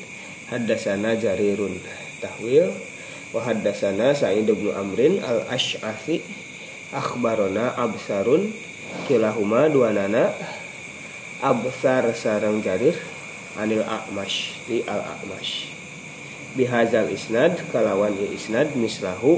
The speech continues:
seperti hadis satu acana. Goiro anna fi hadisi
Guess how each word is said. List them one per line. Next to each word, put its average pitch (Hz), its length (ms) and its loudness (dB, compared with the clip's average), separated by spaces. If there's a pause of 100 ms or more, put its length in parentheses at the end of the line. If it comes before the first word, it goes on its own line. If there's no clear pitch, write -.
seperti 233 640 0
hadis - 400 2
satu - 160 -8
acana. 101 400 -8 (880)
Goiro 127 400 8
anna 123 340 4
fi 127 300 2
hadisi 113 720 0